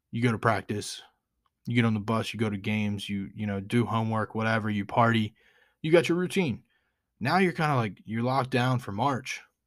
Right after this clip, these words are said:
And this is where that senior leadership, senior guard stuff really comes into play. Guys that may have been here before or that, that are hungry. "Hey, guys, like, shut up. Yeah, lights are out, ten o'clock.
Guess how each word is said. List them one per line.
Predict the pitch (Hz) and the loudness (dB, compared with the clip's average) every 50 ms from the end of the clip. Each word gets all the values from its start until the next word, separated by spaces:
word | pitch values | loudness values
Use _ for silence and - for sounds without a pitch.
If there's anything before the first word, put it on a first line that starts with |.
| _ _ _ _ _ _ _ _ _ _ - | _ _ _ _ _ _ _ _ _ _ -4
And | 120 120 123 | -2 0 0
this | 123 120 113 | 0 0 -2
is | 113 113 | -2 -2
where | 110 113 117 113 | -2 0 0 0
that | 110 113 110 104 95 - _ _ | 2 2 2 0 0 -2 _ _
senior | - - - 117 113 107 104 101 | -10 -6 -4 -4 -4 -2 -2 -2
leadership, | 101 104 104 98 101 - - - 107 95 - | -2 -2 -2 -2 -4 -4 -2 -4 -4 -4 -6
senior | - - 117 110 104 | -6 -4 -4 -2 -2
guard | 101 101 113 131 147 147 135 - | 0 2 4 4 4 2 2 -2
stuff | - - 104 90 - - | -6 -6 -6 -8 -8 -8
really | - 107 110 110 | -8 -6 -6 -6
comes | - - 107 104 101 110 | -6 -6 -8 -8 -8 -12
into | 92 92 | -14 -16
play. | - - 135 143 143 131 120 - - - - - - - _ | -10 -6 -2 0 2 2 0 0 -4 -12 -20 -20 -20 -6 _
Guys | - 131 127 131 127 107 | 8 8 8 8 8 4
that | 117 98 | 2 0
may | 104 123 123 | 2 2 2
have | 117 107 98 | 2 2 0
been | 101 123 127 | 0 2 2
here | 113 113 127 120 | 4 4 4 4
before | 110 107 110 - - 120 117 117 117 113 113 | 4 2 0 0 2 2 4 4 4 2 0
or | 110 107 98 | -2 -4 -6
that, | 95 90 - - - - - | -6 -8 -10 -12 -16 -16 -10
that | - 113 113 | -8 -6 -6
are | 107 101 | -6 -6
hungry. | 98 - 123 123 127 123 120 123 117 117 120 - _ _ _ _ | -2 0 4 4 4 6 6 4 4 2 0 -4 _ _ _ _
"Hey, | - 143 139 | 0 2 4
guys, | 127 127 117 117 117 110 107 | 4 4 4 2 2 0 -2
like, | 98 - | -6 -4
shut | - - 135 123 123 | 0 2 4 4 4
up. | 120 117 107 - 98 | 4 2 -2 -4 -2
Yeah, | 117 120 117 | -2 -2 0
lights | 104 104 113 117 117 - 120 | 0 0 0 -2 -2 -2 -2
are | 107 | 0
out, | 104 107 107 101 - - _ _ | 0 2 0 0 -2 -6 _ _
ten | - 127 117 | -2 -2 -2
o'clock. | 107 98 - - 101 104 107 - | -2 -2 -4 -6 -6 -6 -8 -12